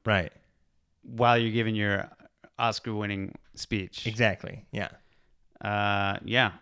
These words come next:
Speaker 2: that, you're right about that.
Speaker 1: Right. I had to get that off my chest.
Speaker 2: His, uh, his outfit was, uh,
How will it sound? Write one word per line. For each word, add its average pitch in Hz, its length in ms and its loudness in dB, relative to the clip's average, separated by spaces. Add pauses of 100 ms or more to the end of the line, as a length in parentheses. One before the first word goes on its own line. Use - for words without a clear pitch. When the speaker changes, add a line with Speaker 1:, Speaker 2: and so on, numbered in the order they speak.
(120)
Speaker 2:
that, 113 180 0
you're 123 160 4
right 131 180 12
about 101 240 2
that. - 60 -4
Speaker 1:
Right. 95 200 0
I 113 120 0
had 131 160 4
to 117 60 0
get 107 120 -2
that 92 100 -2
off 87 140 -4
my 80 100 -6
chest. - 240 -8
Speaker 2:
His, 127 280 2
uh, 117 180 6
his 127 160 4
outfit 135 380 6
was, 110 340 4
uh, 104 460 2